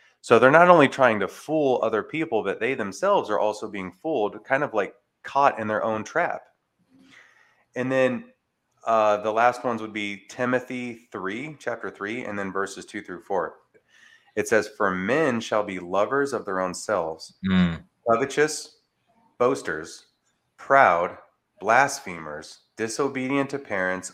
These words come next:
Speaker 1: unthankful, unholy, without natural affection, truce breakers, false accusers, incontinent." That just means that they can't control themselves. "Fierce,"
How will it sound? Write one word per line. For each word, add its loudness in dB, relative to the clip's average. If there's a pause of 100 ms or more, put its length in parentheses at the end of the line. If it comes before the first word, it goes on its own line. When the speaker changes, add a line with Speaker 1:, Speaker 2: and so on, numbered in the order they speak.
Speaker 1:
unthankful, -2
unholy, -4 (800)
without 6
natural 2
affection, -4 (760)
truce -4
breakers, -4 (140)
false -2
accusers, -8 (120)
incontinent." -2
That -12
just -20
means -12
that -14
they -12
can't -14
control -10
themselves. -18 (600)
"Fierce," -4